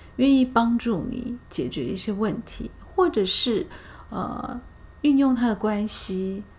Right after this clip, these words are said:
或他的经验指引你一些成功的道路。当然，你也要提供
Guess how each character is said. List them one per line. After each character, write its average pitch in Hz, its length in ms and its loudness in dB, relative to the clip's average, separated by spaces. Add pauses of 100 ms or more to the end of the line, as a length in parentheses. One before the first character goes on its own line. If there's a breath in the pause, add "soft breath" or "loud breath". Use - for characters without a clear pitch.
(220)
或 254 80 2
他 240 180 0
的 226 60 0
经 220 380 0
验 226 300 0
指 208 340 0
引 220 300 4
你 208 80 2
一 175 160 -2
些 208 160 -2
成 175 280 -2
功 175 220 -2
的 175 80 -4
道 175 240 -2
路。 175 320 -8 (840)
当 294 180 4
然， 226 180 2
你 226 140 2
也 226 80 2
要 220 100 0
提 185 220 -4
供 180 380 0